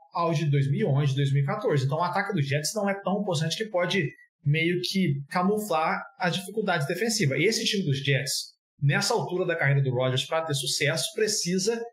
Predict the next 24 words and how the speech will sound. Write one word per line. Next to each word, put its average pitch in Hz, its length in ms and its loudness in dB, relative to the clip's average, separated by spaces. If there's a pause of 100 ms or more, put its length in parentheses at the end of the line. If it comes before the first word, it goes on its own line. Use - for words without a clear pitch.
(280)
de 185 80 0
uma 185 120 2
defesa 196 380 2
muito 208 200 0
sólida. 165 420 0 (340)
Então 175 160 0
eu 175 120 2
fiquei 220 180 0
muito 196 260 4
decepcionado 190 720 0
com 180 120 -2
o 160 40 0
que 143 100 -2
eu 160 60 2
vi, 139 260 0
principalmente 208 840 0
da 180 100 0
defesa 156 520 0
do 151 100 0
Robert 147 280 0
Saleh 135 320 0
ontem 127 220 -4
à 139 80 2
noite. - 360 -8